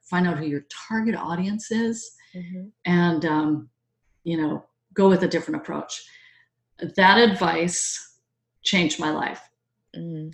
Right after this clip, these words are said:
Speaker 1: So I went online, and that's where I found my first online mentor from sixteen years ago. Now he's on my staff.
Speaker 2: Okay.
Speaker 1: Still, sixteen
Speaker 2: Wow.
Speaker 1: years later.
Speaker 2: That's amazing.
Speaker 1: Yeah, he's my chief guy.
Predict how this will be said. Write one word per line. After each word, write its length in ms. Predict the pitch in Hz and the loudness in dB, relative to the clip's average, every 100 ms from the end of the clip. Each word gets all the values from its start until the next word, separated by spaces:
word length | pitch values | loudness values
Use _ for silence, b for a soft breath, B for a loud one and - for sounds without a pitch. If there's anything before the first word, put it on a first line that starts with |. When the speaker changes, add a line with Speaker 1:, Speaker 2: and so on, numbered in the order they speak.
| - | -12
Speaker 1:
So 140 | - 202 | -2 2
I 80 | 185 | 2
went 180 | 180 202 | 4 6
online, 580 | 226 175 156 156 156 - | 6 4 4 2 0 -2
and 160 | 175 170 | 0 2
that's 220 | 165 - | 0 2
where 100 | 180 | 0
I 40 | |
found 260 | 170 160 160 | 0 -2 -2
my 100 | 156 | -4
first 360 | 147 190 190 - | -6 -8 -8 -8
online 320 | 175 160 160 | -8 -8 -10
mentor 340 | 170 175 165 - | -10 -10 -12 -14
from 140 | 160 | -16
sixteen 440 | 151 180 - 180 170 | -16 -18 -16 -12 -8
years 240 | 185 185 | -6 -8
ago. 180 | - 160 | -10 -8
Now 200 | 156 156 | -6 -6
he's 160 | 151 - | -10 -12
on 120 | 147 | -14
my 120 | 143 | -14
staff. 360 | - - 160 - - _ _ _ - | -16 -12 -8 -8 -10 _ _ _ -16
Speaker 2:
Okay. 200 | - 170 | -14 -8
Speaker 1:
Still, 280 | 180 160 - _ _ _ - | -6 -8 -12 _ _ _ -6
sixteen 320 | 180 185 175 | -2 -2 -2
Speaker 2:
Wow. 40 | 170 | -4
Speaker 1:
years 200 | 170 165 | -8 -8
later. 400 | 165 160 - - _ | -8 -8 -12 -16 _
Speaker 2:
That's 160 | 180 - | -14 -10
amazing. 220 | 175 185 | -6 -4
Speaker 1:
Yeah, 220 | 156 160 | -4 -2
he's 160 | 160 175 | -2 -2
my 240 | 180 160 - - | 0 0 -2 -6
chief 340 | - 208 190 | 0 0 0
guy. 380 | 185 165 156 | 0 -2 -2